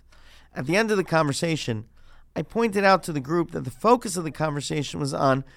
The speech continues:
negative freedom, the limits of what the university should tolerate. But I queried my peers about the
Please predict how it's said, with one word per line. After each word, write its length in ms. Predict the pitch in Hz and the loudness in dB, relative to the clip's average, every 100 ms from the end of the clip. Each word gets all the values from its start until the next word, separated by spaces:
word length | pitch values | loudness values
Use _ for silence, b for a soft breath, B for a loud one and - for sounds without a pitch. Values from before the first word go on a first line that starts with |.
| b b | b b
negative 560 | - 156 208 196 147 123 | -2 2 4 4 2 0
freedom, 400 | - - - - - b b b | -4 -10 -12 -20 -20 b b b
the 160 | 156 156 | -2 0
limits 580 | 156 214 247 151 - - - | 6 6 8 4 2 -8 -4
of 100 | 139 | -4
what 140 | 160 | -4
the 80 | 151 | -4
university 600 | 151 135 170 165 160 156 | -4 -2 -2 -4 -4 -6
should 280 | - 131 123 | -6 -10 -12
tolerate. 640 | - 156 151 120 90 - - b b b b | -2 2 4 2 -4 -18 -20 b b b b
But 100 | - | 0
I 80 | 165 | 0
queried 560 | 165 - 220 240 247 214 | 0 -2 4 6 6 2
my 200 | 185 165 | -2 -2
peers 420 | - 185 175 139 | -4 -2 -2 0
about 240 | 139 135 | 2 0
the 160 | 123 175 | 0 -12